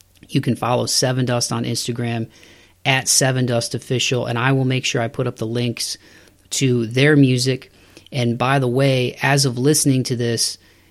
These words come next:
you will be three days away from the live stream of Animosity, which Seven Dust will be playing in its entirety, that whole album, January eighth, Friday, January eighth. So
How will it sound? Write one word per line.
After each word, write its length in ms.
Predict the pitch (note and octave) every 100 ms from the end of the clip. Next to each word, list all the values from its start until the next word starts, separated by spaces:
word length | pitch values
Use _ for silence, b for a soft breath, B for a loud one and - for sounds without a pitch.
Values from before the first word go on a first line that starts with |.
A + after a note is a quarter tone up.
| b -
you 340 | B2 B2+ C#3
will 200 | C3+ C3+
be 200 | C3 A#2+
three 460 | - - D3 E3+ D#3+
days 340 | D3+ D#3 C#3
away 540 | B2+ B2 C#3 B2+ A#2
from 420 | A#2+ - B2+ A#2+ B2
the 440 | A#2+ A2+ A#2 C3
live 500 | B2 B2 B2+ C3+ C#3+
stream 560 | C#3+ - C3 B2 A#2+ C3+
of 280 | B2+ A#2 A#2 -
Animosity, 800 | C3 C3 B2 A#2 A#2+ - A#2+ A#2
which 260 | A#2 A2+ -
Seven 280 | B2+ B2 A#2+
Dust 260 | A#2 -
will 80 | A#2
be 120 | A#2+
playing 380 | - B2+ B2+ B2
in 80 | A#2+
its 160 | A#2
entirety, 720 | A#2 A2+ A#2+ A#2+ B2 A#2+ A2+ b b b b -
that 260 | B2 A#2+ A#2+
whole 200 | B2+ A#2+
album, 500 | A#2 A#2+ B2 B2 - b b _ -
January 640 | B2+ B2+ C3+ D3 C#3+ C#3 C3
eighth, 300 | A#2+ B2 C#3
Friday, 480 | - B2 B2 C3 C3
January 580 | B2+ B2+ C3 B2 A#2+ B2
eighth. 260 | B2 B2
So 420 | - B2 A#2 A2+